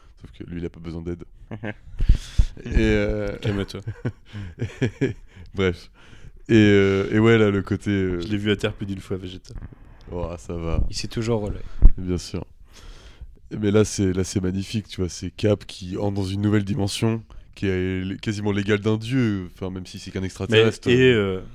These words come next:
Speaker 2: on a eu un petit débat avec Alfred <laughs> post-film là-dessus, parce qu'il était choqué.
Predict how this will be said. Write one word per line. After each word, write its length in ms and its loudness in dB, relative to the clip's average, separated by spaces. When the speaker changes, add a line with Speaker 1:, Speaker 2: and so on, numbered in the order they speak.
Speaker 2:
on 100 -2
a 60 2
eu 60 0
un 60 -4
petit 120 -8
débat 200 0
avec 160 0
Alfred 280 -6
<laughs> 180 -20
post-film 560 0
là-dessus, 300 -6
parce 140 -8
qu'il 120 -6
était 160 0
choqué. 420 -6